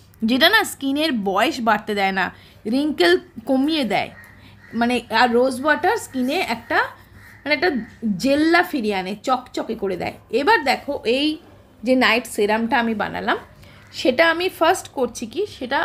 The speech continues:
ফার্স্ট আমি এরকম রিং ফিঙ্গারে নিয়ে আমি আন্ডার আইতে লাগাচ্ছি। আন্ডার আইতে একটুখানি হালকা হাতে মাসাজ দিচ্ছি। আর আন্ডার আইতে মাসাজ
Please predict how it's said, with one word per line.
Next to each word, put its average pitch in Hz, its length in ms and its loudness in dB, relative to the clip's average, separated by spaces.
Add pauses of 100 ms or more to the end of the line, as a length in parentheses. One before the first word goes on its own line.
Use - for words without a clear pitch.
(120)
ফার্স্ট 311 300 2
আমি 285 360 -4
এরকম 240 440 -2 (280)
রিং 240 180 -2
ফিঙ্গারে 254 460 0
নিয়ে 226 320 0 (840)
আমি 202 220 -2 (120)
আন্ডার 262 380 4
আইতে 185 280 2
লাগাচ্ছি। 156 480 -6 (220)
আন্ডার 262 380 0
আইতে 330 280 0 (160)
একটুখানি 262 460 -4
হালকা 220 400 0
হাতে 262 280 0
মাসাজ 208 420 -2
দিচ্ছি। 190 300 -6
আর 208 120 0
আন্ডার 233 400 2
আইতে 294 320 0
মাসাজ 233 360 0